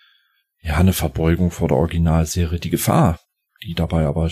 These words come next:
besteht, die hast du ja eben gerade schon sehr schön, ähm, zur Sprache gebracht. Ich entsinne mich da an eine Kritik, die ich mal gelesen hatte über Neo,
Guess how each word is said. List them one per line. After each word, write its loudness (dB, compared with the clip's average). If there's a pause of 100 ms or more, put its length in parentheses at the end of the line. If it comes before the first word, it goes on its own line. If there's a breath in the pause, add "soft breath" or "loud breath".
(120)
besteht, -4
die -4
hast 0
du 4
ja 4
eben 0
gerade 0
schon 0
sehr 0
schön, 0
ähm, -2
zur -8
Sprache -2
gebracht. -10 (1120 loud breath)
Ich -2
entsinne 4
mich 2
da 4
an 4
eine 0
Kritik, -8
die -4
ich -4
mal 2
gelesen 0
hatte 0
über 2
Neo, 2